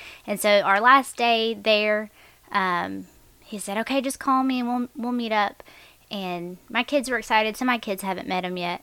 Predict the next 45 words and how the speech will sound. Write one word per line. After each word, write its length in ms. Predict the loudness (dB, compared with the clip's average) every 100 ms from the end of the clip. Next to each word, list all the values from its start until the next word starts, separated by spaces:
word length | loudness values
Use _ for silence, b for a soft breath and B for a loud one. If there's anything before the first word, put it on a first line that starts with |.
| _ -10
Um, 440 | -8 -8 -8 -16 _ _ _ _ _ _ _ -10
and 180 | -6 -2
so 200 | 0 0
when 120 | 0
it 80 | -4
was 120 | -8
time 340 | -6 -4 -2
to 100 | -2
meet 200 | -2 -2
him 100 | -2
up, 180 | -2 -2
he's 180 | -8 -4
like, 220 | -4 -2 4
"Oh, 220 | 4 4
something 400 | 0 -8 -8 -10 -14
came 260 | -10 -4
up." 200 | -2 -2 -4 -20 B B B B B -8
And 340 | -6 -6 -6
so 380 | 0 0 0 -8 -6
we 160 | 0 2
were 100 | 2
disappointed. 760 | 0 -4 -6 -4 0 2 2
And 120 | 0
I 100 | -2
think, 560 | -2 -4 -4 -6 -14 B B B B -8
um, 500 | -6 -6 -8 -12 -8
I 60 | -2
guess 200 | -2 0
to 100 | 2
back 260 | 4 4 4
up 180 | 0
a 40 | 0
little 260 | 0 0
bit, 360 | 0 -2 -4 -6 B B B B -6
uh, 200 | -4 -2
growing 360 | 4 4 4 4
up, 380 | 4 2 -2 -20 b b b b b -6
I 100 | -2
didn't 160 | -2 0
know 120 | 2
I 80 | 2
had 240 | 2 0
a 40 | 2
different 380 | -2 -2 -4
dad. 320 | 0 0 0